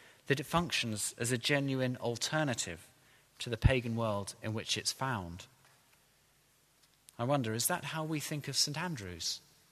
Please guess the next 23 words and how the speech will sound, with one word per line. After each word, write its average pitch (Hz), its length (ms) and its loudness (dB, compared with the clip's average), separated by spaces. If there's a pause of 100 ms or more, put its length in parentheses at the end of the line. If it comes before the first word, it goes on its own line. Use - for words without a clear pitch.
(460)
As 120 120 -4
a 120 40 0
genuine 147 600 4
alternative 135 720 0
to - 100 -6
the 107 80 -2
world 110 320 0
around 127 340 0
us? - 380 -4 (2000)
But 143 100 2
that 180 200 6
is 147 100 2
God's 143 240 4
vision 135 300 0
for - 120 -2
the 123 100 0
church. - 680 -8 (720)
The 120 60 -2
church - 680 -2 (420)
is 117 240 0
humanity, 123 640 4
Mark 110 400 0
two, 104 400 -2